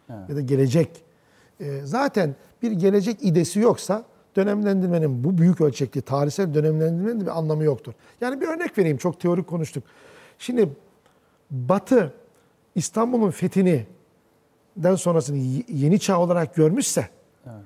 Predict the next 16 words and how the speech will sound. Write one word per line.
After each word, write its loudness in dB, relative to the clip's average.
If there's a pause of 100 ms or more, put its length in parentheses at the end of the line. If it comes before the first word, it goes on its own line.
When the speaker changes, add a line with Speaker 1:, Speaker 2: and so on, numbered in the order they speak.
(240)
Speaker 2:
bir 4
öncekini 0
eski -2
demişse 0
onun 2
geleceğe 2
ilişkin 0
bir -4
projesi 0
olduğu 0
içindir. -8 (920)
Ya 0
da -6
aydınlanma 2
dönemi 2
demişse -2